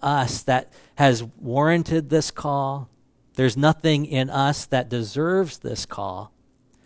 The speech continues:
But we follow him fully and immediately because it is grace.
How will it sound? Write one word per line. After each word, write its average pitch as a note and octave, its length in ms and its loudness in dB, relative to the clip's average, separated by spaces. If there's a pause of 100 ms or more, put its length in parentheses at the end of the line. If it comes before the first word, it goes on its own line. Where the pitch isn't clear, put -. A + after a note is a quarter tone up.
(360)
But - 160 -2
we C#3 120 -2
follow G3 580 0
him D#3 320 0
fully D3+ 760 0 (180)
and C3+ 160 -2
immediately C#3 880 0
because C#3 720 -4 (220)
it C3 140 -4
is B2+ 380 -6
grace. - 760 -10